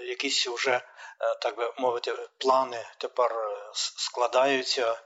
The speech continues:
от, на майбутнє після Австралії? Чи поки роздумуєте?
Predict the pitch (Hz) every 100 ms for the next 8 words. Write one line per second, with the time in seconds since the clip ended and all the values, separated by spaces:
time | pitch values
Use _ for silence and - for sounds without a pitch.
0 | - 110 - 117 117 117 - 127 123 117
1 | 120 - 120 113 - 123 123 117 110 110
2 | - - - - - - _ _ _ -
3 | - 113 110 113 - - - - - 131
4 | 120 120 117 113 135 127 135 123 - 120